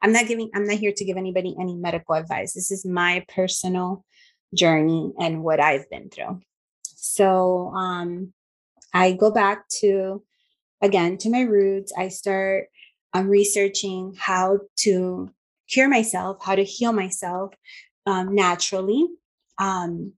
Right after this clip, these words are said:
when it comes to hyperthyroidism, and I, and, and mind you, I was doing this while I was depressed and feeling horrible, where I almost couldn't even get up from bed. It was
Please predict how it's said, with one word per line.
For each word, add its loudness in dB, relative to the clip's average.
when 8
it 4
comes 0
to 0
hyperthyroidism, 0
and 4
I, 4
and, -2
and -4
mind -2
you, 2
I 2
was 2
doing -2
this -2
while -4
I -2
was -6
depressed -4
and -2
feeling 2
horrible, 2
where -2
I 2
almost -2
couldn't 0
even -4
get -2
up -4
from -6
bed. 0
It -2
was -4